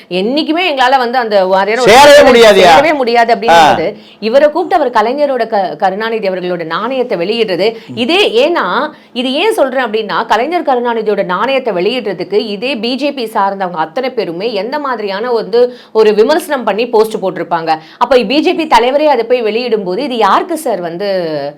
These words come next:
Speaker 1: அ, இது அவமானமா? இல்ல யார், இது யாரை கலாய்க்கிற மாதிரி இருக்கும்? இவங்க எல்லாருமே இப்ப எ-, என்ன பதில் சொல்றதுனே தெரியாம இருக்கும்ல சார், ரெண்டு பேரும்
Speaker 2: இப்ப
Speaker 1: நண்பர்களுமே.
Speaker 2: தமிழ்நாட்டு இப்ப இருக்கக்கூடிய முஸ்லீம் சிறுபான்மை மக்கள் ஒரு முக்கியமான தலைவர்கிட்ட நான் கேட்டேன், "அண்ணா, என்ன நடக்குது?"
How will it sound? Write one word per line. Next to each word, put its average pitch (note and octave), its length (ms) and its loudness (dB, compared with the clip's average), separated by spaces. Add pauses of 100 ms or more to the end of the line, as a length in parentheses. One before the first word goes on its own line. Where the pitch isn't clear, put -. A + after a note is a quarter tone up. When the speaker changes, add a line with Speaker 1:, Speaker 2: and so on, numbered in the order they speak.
(400)
Speaker 1:
அ, D#3+ 160 -12
இது A3 220 -2
அவமானமா? A3+ 840 0
இல்ல A#3+ 180 -4
யார், A3 340 0
இது G#3 160 -4
யாரை A#3 280 2
கலாய்க்கிற A3+ 460 -2
மாதிரி G3+ 180 -8
இருக்கும்? G#3 200 -4
இவங்க A#3+ 180 -2
எல்லாருமே E4+ 220 -2
இப்ப B3 180 -2
எ-, F#3 260 -4 (200)
என்ன A#3+ 220 2
பதில் D#4 340 0
சொல்றதுனே C#4 320 -2
தெரியாம G#3+ 360 -4
இருக்கும்ல F3+ 240 -6
சார், F3 160 -6
ரெண்டு G3+ 240 -2
பேரும் G#3+ 180 2
Speaker 2:
இப்ப F3+ 300 6
Speaker 1:
நண்பர்களுமே. E3+ 360 0
Speaker 2:
தமிழ்நாட்டு F3 560 2
இப்ப C3+ 320 -2 (280)
இருக்கக்கூடிய D3 500 -2
முஸ்லீம் D3+ 420 -2
சிறுபான்மை D#3 480 0
மக்கள் B2+ 580 -6 (380)
ஒரு D3+ 160 0
முக்கியமான D3 520 0
தலைவர்கிட்ட C#3 500 0
நான் C#3 120 -6
கேட்டேன், A2+ 380 -6 (580)
"அண்ணா, E3+ 220 2
என்ன E3+ 360 2
நடக்குது?" B2 640 -4